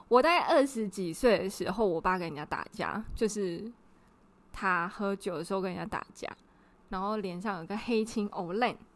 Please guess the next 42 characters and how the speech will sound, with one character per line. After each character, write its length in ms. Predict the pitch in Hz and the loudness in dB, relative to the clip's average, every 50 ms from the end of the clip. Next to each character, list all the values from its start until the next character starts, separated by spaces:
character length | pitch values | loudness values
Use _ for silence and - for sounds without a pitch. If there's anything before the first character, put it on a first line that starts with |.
| - _ _ - - - _ _ _ _ _ _ _ _ _ _ | -20 _ _ -20 -20 -20 _ _ _ _ _ _ _ _ _ _
但 180 | - 339 339 359 | 4 4 4 6
他 140 | 330 277 277 | 6 4 6
说 180 | - 285 277 | 8 6 6
对 260 | 277 - - - 226 208 | 8 8 8 8 8 6
方 400 | 214 220 196 185 185 185 190 233 - - - - - _ _ _ - - - - | 6 6 6 6 4 0 -2 -4 -6 -10 -18 -20 -20 _ _ _ -20 -20 -20 -12
受 300 | - - - 320 247 185 | -8 4 6 8 8 8
伤 200 | - 190 175 185 | 4 0 -2 -2
更 160 | 196 240 208 | -4 -6 -6
严 220 | 175 160 160 - 165 | -6 -8 -10 -12 -6
重， 240 | - 220 190 175 | -4 -4 -4 -4
然 120 | 160 165 175 | -4 -2 0
后 100 | 220 254 | 0 0
我 120 | 226 202 | 0 0
就 180 | 196 - 220 226 | 0 2 2 2
开 180 | 220 - 240 208 | 2 2 4 4
玩 180 | 185 170 175 | 4 4 2
笑 200 | 190 - 208 180 | 0 0 2 2
问 260 | 175 190 196 170 170 165 | 2 2 0 -2 -2 -6
他， 340 | 180 - - - - - - - - - - - - - - - - _ _ _ _ - _ - | -10 -8 -8 -8 -8 -10 -12 -16 -20 -20 -20 -20 -20 -20 -20 -20 -20 _ _ _ _ -20 _ -16
就 140 | - - 196 | -10 -8 -8
是 340 | 190 190 190 185 185 185 196 214 - - - | -6 -6 -6 -6 -6 -8 -10 -12 -16 -6 -2
：“啊， 260 | 247 226 214 214 220 202 - - - | 0 2 2 2 0 -2 -6 -6 -2
你 120 | 208 214 | -2 0
怎 100 | 208 220 | 0 0
么 80 | 185 175 | 0 0
让 160 | 180 185 185 | 0 -2 0
对 120 | 185 190 | -2 -2
方 200 | 175 185 185 185 | -2 -2 -2 -2
受 140 | 185 - 196 | -2 -4 -4
伤 140 | 185 185 190 | -4 -4 -4
那 40 | 185 | -4
么 80 | 180 | -4
严 140 | 165 156 147 | -6 -8 -6
重？ 180 | - 185 170 165 170 | -4 -4 -4 -2 2
你 40 | |
这 60 | 180 247 | 4 6
么 100 | 233 214 | 8 8
老 280 | 214 214 185 135 110 151 | 8 8 6 6 4 0
了 140 | 180 - | -2 -4
这 120 | 170 214 214 | -2 -2 -2
样 80 | 185 185 180 | -2 -2 -6
子。” 140 | - - | -12 -16